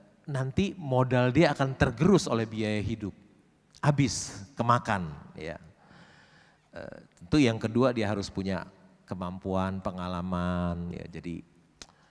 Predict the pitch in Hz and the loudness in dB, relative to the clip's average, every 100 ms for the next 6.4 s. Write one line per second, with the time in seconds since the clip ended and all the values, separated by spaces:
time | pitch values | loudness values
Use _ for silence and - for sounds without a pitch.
0 | _ _ _ - 76 50 50 - - _ | _ _ _ -14 -12 -12 -16 -20 -20 _
1 | _ _ _ _ _ _ _ _ _ _ | _ _ _ _ _ _ _ _ _ _
2 | _ _ _ 92 92 - 92 90 92 95 | _ _ _ -12 -12 -10 -8 -6 -2 -2
3 | 95 92 92 95 - 92 87 87 87 87 | -2 -4 -6 -10 -14 -12 -10 -8 -8 -8
4 | 90 87 87 82 87 85 82 85 85 92 | -8 -8 -8 -8 -10 -12 -12 -12 -12 -12
5 | 90 87 82 87 - 69 73 - 80 78 | -12 -12 -12 -12 -14 -14 -16 -16 -16 -18
6 | - 64 62 - | -16 -18 -18 -20